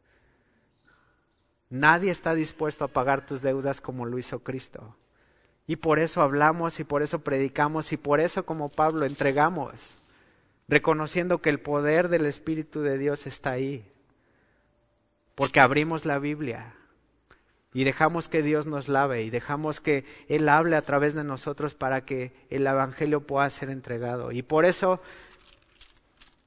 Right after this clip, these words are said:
Pablo a los romanos, "Porque no me avergüenzo del Evangelio, porque es poder de Dios para salvación".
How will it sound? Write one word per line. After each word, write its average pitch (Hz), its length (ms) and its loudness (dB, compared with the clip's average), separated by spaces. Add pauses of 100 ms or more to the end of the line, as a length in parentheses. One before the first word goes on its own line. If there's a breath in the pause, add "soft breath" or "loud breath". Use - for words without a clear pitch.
(260)
Pablo 151 280 4
a 151 40 2
los 139 220 0
romanos, 139 580 -6
"Porque - 300 -8
no 139 160 -6
me 147 80 -4
avergüenzo 135 560 -2
del 127 160 -4
Evangelio, 123 760 -12 (480 soft breath)
porque 131 300 -6
es 135 80 -10
poder 135 340 -2
de 131 140 -4
Dios 127 240 -6
para 120 220 -6
salvación". 113 760 -14